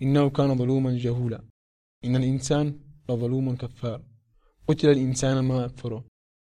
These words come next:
إن الإنسان لكفور. إن الإنسان لكفور مبين. فإن الإنسان كفور وكان الإنسان كفوراً. إن النفس لأمارة بالسوء." إذن نحن أبناء البشر،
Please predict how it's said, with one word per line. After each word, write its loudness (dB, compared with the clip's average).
إن 0
الإنسان 0
لكفور. -8
إن 0
الإنسان -2
لكفور -4
مبين. -2
فإن 0
الإنسان -4
كفور -6
وكان 2
الإنسان -2
كفوراً. -6
إن -2
النفس -4
لأمارة -6
بالسوء." -8
إذن 0
نحن -2
أبناء 0
البشر، -6